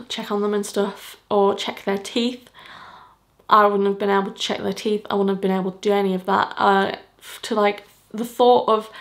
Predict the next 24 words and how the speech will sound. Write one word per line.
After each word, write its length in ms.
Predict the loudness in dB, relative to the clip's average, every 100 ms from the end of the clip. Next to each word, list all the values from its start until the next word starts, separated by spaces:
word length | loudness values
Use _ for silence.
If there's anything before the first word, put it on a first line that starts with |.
| -20 -4
having 260 | 0 2 0
to 100 | -4
catch 400 | -2 -2 -2 -8
this 160 | -6
animal 600 | -2 0 0 -2 -2 -4 -12 -20 -20 _
to 120 | -12
give 260 | 0 4 4
it 100 | 4
medication, 1040 | 2 0 -2 0 0 -2 -6 -4 -4 -6 -12 -20 -20 -20 -20 _ _
you 100 | 0
know, 120 | 2 2
antibiotics 720 | 0 0 0 0 0 -6 -4
or 120 | -6
pain 280 | -4 -2 0
meds 300 | 0 -2 -2
or 120 | -2
anything 280 | 0 -2 -4
if 160 | -4 -4
it 180 | -6 -4
hurt 260 | -2 -2 -4
itself, 520 | -6 -4 -4 -6 -6
God 160 | -6
forbid, 420 | -6 -4 -4 -4 -2
but 280 | 0 0